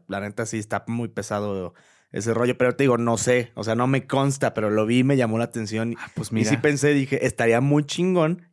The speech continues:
Speaker 1: que sí fuera cierto. Pero quién sabe. No, o sea, no desconozco la verdad del dato.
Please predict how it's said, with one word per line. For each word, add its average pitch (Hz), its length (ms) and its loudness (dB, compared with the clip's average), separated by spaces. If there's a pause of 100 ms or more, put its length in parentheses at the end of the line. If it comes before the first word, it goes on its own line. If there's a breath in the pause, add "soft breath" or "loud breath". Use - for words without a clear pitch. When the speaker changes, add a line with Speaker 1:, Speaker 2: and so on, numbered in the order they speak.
Speaker 1:
que 117 100 -4
sí 110 140 -8
fuera 107 320 -2
cierto. 139 500 -6 (420)
Pero 98 240 -2
quién 98 200 -8
sabe. 107 320 -12
No, 101 160 -8
o 90 60 -10
sea, 101 120 -8
no 95 300 -8
desconozco 98 540 -8
la 101 280 -8
verdad 101 300 -6
del 101 120 -8
dato. - 320 -12